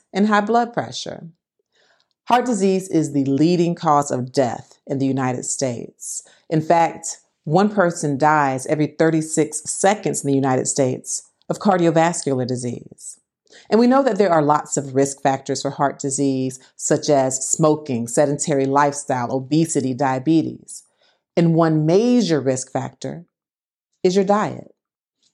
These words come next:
If you have an unhealthy diet or a diet that is high in saturated fats, that can be a major risk factor for heart disease.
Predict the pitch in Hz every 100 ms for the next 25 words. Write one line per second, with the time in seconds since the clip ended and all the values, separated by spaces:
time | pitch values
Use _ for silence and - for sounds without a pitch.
0 | _ - 180 175 151 131 147 170 170 160
1 | 170 151 151 156 156 156 139 131 147 147
2 | 147 - 139 - - 160 156 156 131 131
3 | - 156 156 151 147 151 202 196 170 -
4 | - - _ _ _ 190 185 - 185 160
5 | 160 139 135 147 151 151 151 156 165 196
6 | 208 - 131 123 - 135 147 _ _ -
7 | 180 214 208 147 - - - - -